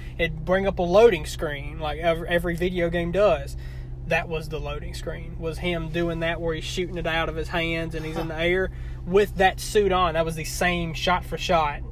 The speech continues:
Speaker 2: Wow.
Speaker 1: screen. So, a lot of people, it is very heavily thinking that if Vulture makes the Sinister Six, which is the, uh, a bu-, which is a bunch of bad guys together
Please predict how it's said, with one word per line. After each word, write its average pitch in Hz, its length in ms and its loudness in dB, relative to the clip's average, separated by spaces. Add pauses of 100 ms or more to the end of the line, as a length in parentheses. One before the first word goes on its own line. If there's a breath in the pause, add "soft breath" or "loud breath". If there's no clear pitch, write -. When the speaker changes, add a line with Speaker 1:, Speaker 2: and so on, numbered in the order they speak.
(760)
Speaker 2:
Wow. 131 300 -4 (160)
Speaker 1:
screen. 175 680 0 (340 loud breath)
So, 220 560 4 (360 loud breath)
a 170 80 0
lot 180 220 4
of 220 120 4
people, 214 400 2
it 180 100 -4
is 160 120 -4
very 196 280 2
heavily 202 440 2
thinking 175 640 -4
that 151 280 -4 (800 loud breath)
if 170 460 -2 (460)
Vulture 220 460 4
makes 208 300 2
the 190 100 -4
Sinister 196 500 0
Six, - 680 0
which 170 240 -4
is 160 140 -6
the, 156 280 -6
uh, 160 340 0
a 156 40 -4
bu-, - 880 -6
which 170 180 -4
is 165 120 -6
a 151 60 -6
bunch 170 300 0
of 190 80 2
bad 180 280 6
guys 151 480 -2
together 147 560 -6